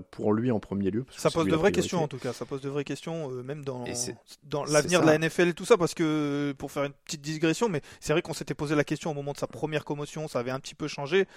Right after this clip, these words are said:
Speaker 2: mais c'est vrai que c-, ça, ça, ça, et comme tu le dis, de faire un débrief sans trop le savoir, parce qu'on le savait pas vraiment, les infos étaient pas passées et tout, c'est, c'est
Speaker 1: C'est
Speaker 2: toujours,
Speaker 1: dingue, hein.
Speaker 2: c'est, c'est, c'est très compliqué, enfin, c'est, ça pose de vraies questions.
Speaker 1: C'est dingue, et d'autant que quand tu revois, en fait, le ralenti de l'action où il a été, euh, commotionné,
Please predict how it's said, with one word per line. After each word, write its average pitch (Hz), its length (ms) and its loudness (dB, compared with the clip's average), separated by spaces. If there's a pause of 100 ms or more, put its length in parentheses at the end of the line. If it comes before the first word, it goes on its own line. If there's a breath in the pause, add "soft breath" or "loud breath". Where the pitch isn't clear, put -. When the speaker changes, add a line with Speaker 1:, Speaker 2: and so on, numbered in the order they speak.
(280 loud breath)
Speaker 2:
mais 139 80 -4
c'est - 140 2
vrai 185 140 6
que 160 180 0
c-, - 180 -6
ça, - 220 -8
ça, 135 340 0
ça, 131 180 -2 (240 loud breath)
et 147 140 -2 (140)
comme 151 100 6
tu 147 140 -8
le 160 60 -8
dis, 196 200 2
de 143 120 -2
faire 160 160 2
un 151 40 2
débrief 147 300 0
sans 147 220 -4
trop 160 160 -2
le 151 60 -4
savoir, 160 280 4
parce 190 160 0
qu'on 156 240 0
le 147 60 -4
savait 143 240 2
pas 156 160 2
vraiment, 165 480 4
les 160 180 4
infos 160 220 2
étaient 156 120 -2
pas 160 140 4
passées 160 320 4
et 160 60 2
tout, 208 180 -2 (260 loud breath)
c'est, - 200 0
c'est - 100 -6
Speaker 1:
C'est 170 80 0
Speaker 2:
toujours, 113 160 2
Speaker 1:
dingue, 98 80 2
hein. 95 60 0
Speaker 2:
c'est, 156 160 2
c'est, - 160 -4 (100)
c'est - 220 -8
très - 180 -2
compliqué, 170 320 -6
enfin, 170 160 -4
c'est, 135 180 -6 (220 loud breath)
ça - 140 -10
pose 175 140 0
de 156 40 2
vraies 147 140 0
questions. 123 280 -12 (520)
Speaker 1:
C'est - 160 -2
dingue, 135 240 4
et 110 80 4
d'autant 107 260 2
que - 60 -12
quand 113 120 0
tu - 140 0
revois, 107 260 0
en 127 60 2
fait, 117 200 0
le 110 60 4
ralenti 101 360 4
de 113 40 -2
l'action 113 520 0
où 95 160 -2
il 92 160 0
a 90 60 2
été, 95 360 -2
euh, 85 300 -2
commotionné, 92 600 -2